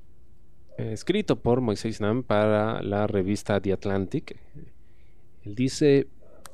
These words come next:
"Lo que hemos presenciado en los últimos años es la popularización de las marchas callejeras sin un plan para lo que sucederá a continuación y para mantener a los manifestantes comprometidos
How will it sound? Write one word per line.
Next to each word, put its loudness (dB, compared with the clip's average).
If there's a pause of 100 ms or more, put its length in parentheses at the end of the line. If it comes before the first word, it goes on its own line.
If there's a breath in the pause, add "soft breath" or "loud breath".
(140)
"Lo 6
que 4
hemos 4
presenciado 4
en 6
los 2
últimos 2
años 2
es -4
la 2 (240)
popularización 4
de 6
las 2
marchas 2
callejeras 4 (220 loud breath)
sin 4
un 4
plan 0 (880 soft breath)
para 4
lo 6
que 4
sucederá 6 (100)
a 2
continuación 2
y -6
para 4
mantener 4
a 2
los 4
manifestantes 0
comprometidos 2